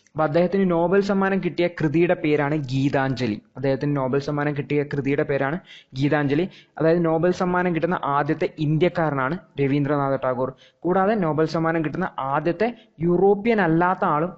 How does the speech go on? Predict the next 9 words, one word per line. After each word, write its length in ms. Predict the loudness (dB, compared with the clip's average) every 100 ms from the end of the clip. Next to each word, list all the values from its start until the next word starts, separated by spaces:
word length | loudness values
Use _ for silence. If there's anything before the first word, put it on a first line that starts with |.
| -4
രവീന്ദ്രനാഥ 560 | -2 0 0 0 0 0
ടാഗോർ 380 | -2 0 0
തന്നെയാണ്. 420 | 2 0 0 -2 -6
അപ്പൊ 120 | -6 -2
ആദ്യത്തെ 320 | -2 -2 0
ഏഷ്യക്കാരനും 640 | 0 0 0 0 0 0
രവീന്ദ്രനാഥ 520 | 0 0 0 0 0 -2
ടാഗോർ 340 | -2 -2 -2
തന്നെയാണ്. 300 | -2 -2